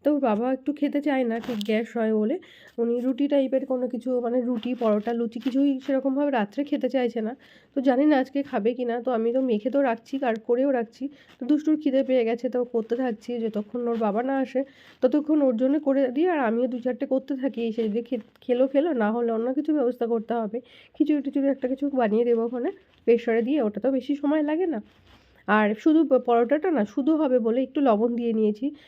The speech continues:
যেহেতু একটু সস দিয়ে শুধু খেয়ে নেবো, তো এরকমভাবেই আর কি আমি পরোটাটা বেলে নিলাম। প্রথমে গোল করে নিলাম, তারপর এরকম ত্রিকোণ করে নিলে আমার দুষ্টু খুব পছন্দ করে, মানে, ত্রিভুজের মতন পরোটা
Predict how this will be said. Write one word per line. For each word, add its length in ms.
যেহেতু 260
একটু 160
সস 260
দিয়ে 180
শুধু 260
খেয়ে 220
নেবো, 300
তো 140
এরকমভাবেই 580
আর 120
কি 140
আমি 160
পরোটাটা 460
বেলে 260
নিলাম। 320
প্রথমে 300
গোল 260
করে 200
নিলাম, 280
তারপর 320
এরকম 240
ত্রিকোণ 400
করে 220
নিলে 320
আমার 260
দুষ্টু 240
খুব 240
পছন্দ 400
করে, 220
মানে, 180
ত্রিভুজের 500
মতন 280
পরোটা 380